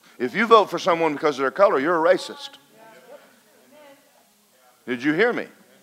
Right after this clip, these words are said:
Vote platform. Find out what these guys believe. You're gonna answer to God for that. Folks, it's, it,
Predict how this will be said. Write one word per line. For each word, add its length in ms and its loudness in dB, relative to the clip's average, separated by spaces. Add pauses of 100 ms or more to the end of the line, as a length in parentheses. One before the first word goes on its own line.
(1120)
Vote 340 6
platform. 600 2
Find 280 4
out 160 2
what 180 6
these 200 -6
guys 340 4
believe. 640 0 (920)
You're 140 2
gonna 140 4
answer 320 2
to 100 -2
God 260 6
for 140 -8
that. 320 -8 (880)
Folks, 320 2
it's, 260 2 (120)
it, 240 0